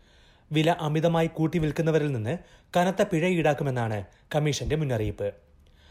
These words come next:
ആന്റിജൻ പരിശോധനാ കിറ്റുകൾക്ക് അമിത വില ഈടാക്കുന്നുവെന്ന നിരവധി റിപ്പോർട്ടുകളാണ് ലഭിക്കുന്നതെന്ന്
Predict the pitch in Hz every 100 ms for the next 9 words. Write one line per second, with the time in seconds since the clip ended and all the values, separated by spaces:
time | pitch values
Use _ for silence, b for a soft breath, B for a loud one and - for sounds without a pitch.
0 | b b - 151 156 160 170 160 147 156
1 | 160 151 139 147 139 143 139 B B B
2 | B - 160 180 185 180 175 160 143 165
3 | 160 160 156 151 151 143 151 160 160 143
4 | 139 139 135 131 123 131 151 143 113 104